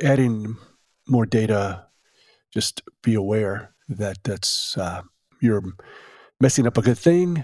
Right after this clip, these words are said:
although it may not be messing up. It could be helping and making it turn ultra profitable. Uh,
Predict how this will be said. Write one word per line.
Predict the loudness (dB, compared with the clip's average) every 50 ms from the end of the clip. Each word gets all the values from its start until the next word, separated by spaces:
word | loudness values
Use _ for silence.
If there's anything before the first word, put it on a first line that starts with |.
| -4 0
although | 0 2 4 4 4 4 4 4 2 0 -4 -8 _ _ -6
it | -2 0 0
may | 0 0 0
not | -2 -2 -2
be | -2 -4
messing | -4 -2 -4 -4 -4 -4 -4 -2
up. | -2 -2 -2 -4 -10 -18 -16 -14
It | -14 -12
could | -10 -12 -10 -8
be | -8 -8 -8 -8 -10 -14 _ _ _ _ _ _ _ _ _ _ 0
helping | 2 2 2 2 -4 -6 -8 -20 -20 -20 _ _ _ _ -12
and | -12 -12 -12 -18 _ -20 _ _ _ _ -10
making | -10 -8 -8 -8
it | -10 -6 -4
turn | -4 -4 -4 -4 -4
ultra | -6 -6 -4 -6 -8
profitable. | -6 -4 -4 -2 -2 -4 -6 -6 -6 -4 -6 -6 -6 -8 -14 -18 -20 -20 -20 _ _ _ _ _ _ _ _ _ _ _ _ _ -10
Uh, | -8 -8 -8 -10